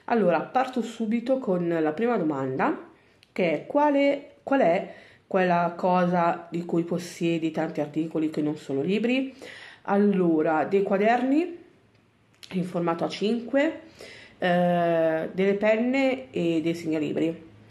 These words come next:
Due, cosa hai sul comodino esclusi libri? Allora, ho, ehm, la lampada, l-, l'orologio, la sveglia, ehm, qualche f-, profumo, eh, e dei medicinali.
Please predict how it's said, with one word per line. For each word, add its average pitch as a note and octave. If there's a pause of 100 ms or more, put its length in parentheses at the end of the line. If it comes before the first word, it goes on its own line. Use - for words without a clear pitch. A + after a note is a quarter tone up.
(320)
Due, A3
cosa F4
hai A3+
sul F#3
comodino F#3
esclusi E3+
libri? C4 (380)
Allora, F3+
ho, F3+
ehm, E3
la -
lampada, G#3 (440)
l-, E3+
l'orologio, G3
la F#3+
sveglia, A3+ (420)
ehm, D#3+ (760)
qualche F3+
f-, - (120)
profumo, B3+ (880)
eh, E3+
e F#3
dei F3+
medicinali. D3+